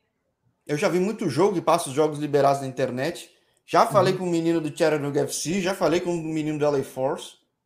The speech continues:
Speaker 2: Uhum.
Speaker 1: Tava querendo falar com o menino do Detroit, mas acho que ele não fala português.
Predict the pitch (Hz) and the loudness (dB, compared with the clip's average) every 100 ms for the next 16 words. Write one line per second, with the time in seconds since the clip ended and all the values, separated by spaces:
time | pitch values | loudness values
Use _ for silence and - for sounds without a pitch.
0 | - 131 165 202 - _ _ _ 147 165 | -10 -6 -4 -6 -12 _ _ _ -2 2
1 | 180 190 185 170 170 180 180 185 180 165 | 2 2 4 2 2 0 0 2 2 2
2 | 160 147 160 156 165 170 170 190 175 165 | 0 -2 -2 2 2 2 0 0 0 0
3 | 151 156 143 123 127 175 - - | 0 -2 -6 -4 -2 -2 -6 -16